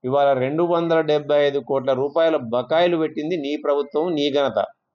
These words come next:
ఇవాళ దాన్ని మర్చిపోయి ఇలా బకాయిలు ఇవ్వట్లేదు అని, ఈ రాష్ట్రాన్ని ఏడు లక్షల కోట్ల అప్పులోకి నెట్టింది నువ్వు, నీ నాయన, నీ, నీ బావ కలిసి నెట్టింది. మీ ప్రభుత్వ పరిపాలనలో ఈ రాష్ట్రాన్ని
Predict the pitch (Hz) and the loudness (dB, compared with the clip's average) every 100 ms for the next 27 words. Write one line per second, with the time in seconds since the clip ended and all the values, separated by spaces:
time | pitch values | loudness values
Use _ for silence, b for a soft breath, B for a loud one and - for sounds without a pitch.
0 | _ _ _ _ _ - 143 147 123 113 | _ _ _ _ _ -4 0 0 0 0
1 | 139 185 196 175 175 170 160 185 175 151 | 0 0 0 0 -2 -4 -2 2 4 2
2 | 151 - _ _ - 147 147 127 127 156 | -2 -10 _ _ -6 -2 0 -2 0 0
3 | 156 151 143 135 139 139 135 131 - _ | 0 0 0 0 -2 0 -4 -6 -10 _
4 | _ _ _ 147 160 139 156 160 185 185 | _ _ _ 0 2 4 0 0 0 2
5 | 190 175 131 - _ _ _ 120 139 180 | 0 -2 -4 -12 _ _ _ -4 -2 2
6 | 185 180 175 165 170 151 143 123 - 170 | 2 0 0 -2 -2 -2 -2 -2 -2 -4
7 | 160 151 139 131 175 180 180 147 151 - | -2 -4 -6 -4 0 2 2 0 -4 -14
8 | - 117 135 139 175 156 139 123 127 139 | -12 -8 -6 -4 -2 -2 -2 -2 0 0
9 | 151 147 131 120 117 117 127 117 - _ | 0 0 0 0 0 0 0 -2 -4 _
10 | - 95 113 135 139 127 120 135 110 123 | -14 -2 0 2 2 -2 -4 -8 -6 -6
11 | 113 107 107 110 113 117 135 135 127 113 | -2 -2 -2 -6 -4 -4 -2 -4 -2 -2
12 | 120 143 131 127 147 131 117 120 _ _ | -2 0 0 2 0 2 0 -2 _ _
13 | _ - 117 127 131 165 147 147 143 117 | _ -4 0 2 0 0 0 0 -2 -2
14 | 117 | -6